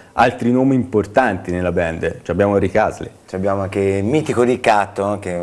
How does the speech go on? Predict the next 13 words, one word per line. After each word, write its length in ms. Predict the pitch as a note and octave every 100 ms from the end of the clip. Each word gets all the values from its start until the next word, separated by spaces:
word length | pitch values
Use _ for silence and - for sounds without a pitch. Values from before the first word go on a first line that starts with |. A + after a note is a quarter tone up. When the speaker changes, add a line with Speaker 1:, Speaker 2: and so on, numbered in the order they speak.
| E2
Speaker 2:
praticamente 380 | - E2+ F#2+ F#2
ormai 300 | F2 F2 G#2
è 40 |
una 160 | G2+ G#2
figura 360 | F#2+ G2 A2 G#2+
mitologica, 880 | G#2+ G#2 G#2 G#2 F#2+ F#2+ F#2+ F#2 F2
perché 260 | F2+ F2+
per, 280 | F2 F2 F2 -
Speaker 1:
Siamo 260 | - C3+
Speaker 2:
siamo 200 | B2+ G2 G2
Speaker 1:
tutti 160 | -
Speaker 2:
cresciuti 340 | F#3+ B2+ D#3+ D#3
Speaker 1:
cresciuti 220 | E3 B3